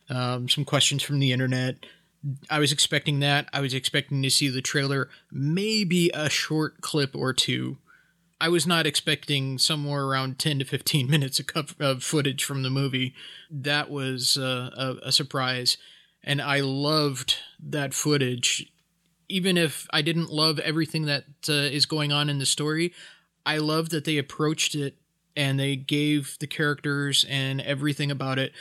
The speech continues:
the respect that it deserves. The dialogue has tons of in-jokes for the fans.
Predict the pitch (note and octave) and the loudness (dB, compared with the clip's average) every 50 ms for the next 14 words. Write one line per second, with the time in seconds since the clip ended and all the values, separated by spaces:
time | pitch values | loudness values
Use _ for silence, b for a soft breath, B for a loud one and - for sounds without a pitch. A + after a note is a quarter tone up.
0 | B B _ - C3+ C3 C3 - - - - - - D#3 C#3+ - - - D3 D3 | B B _ 0 2 2 4 4 4 4 4 2 -2 -2 -2 -4 -8 -8 -4 -4
1 | C#3+ C3 C#3 B2+ - C3 B2+ A#2+ A#2+ C3 C#3+ C#3+ B2+ B2 A#2+ A#2 - - - - | -2 -2 -4 -4 -4 -2 -2 0 0 2 2 2 2 0 -2 0 0 0 0 0
2 | B B B B B B B B B _ D3 C#3+ C#3+ C3 B2 - C3+ C3 C#3 C#3+ | B B B B B B B B B _ -4 -2 -2 0 0 -2 0 0 0 -2
3 | C#3+ D3 D3+ D#3 D#3 D3 B2+ C#3+ C#3 - - - _ _ _ _ - - - - | -2 -2 -2 -2 -2 0 0 0 2 0 0 -2 _ _ _ _ -4 -4 -4 -4
4 | - - - F3+ F3+ F#3 F3+ F3 E3 D3 C3+ C3 - - - _ D3 C3+ B2+ - | -8 -2 0 2 4 6 6 6 4 2 2 0 -2 -2 -2 _ -6 -6 -6 -8
5 | - - D#3 D3 D3+ D3+ C#3 C#3+ C#3 B2+ C3 - - - - - - - D3 C#3 | -4 -2 0 0 0 0 0 -2 -2 -4 -2 -2 -2 -2 -2 -4 -8 -6 -4 -4
6 | C3 - - C3+ C#3 C3+ C3+ - B2+ - - - B | -2 0 0 0 0 0 -2 -4 -4 0 0 0 B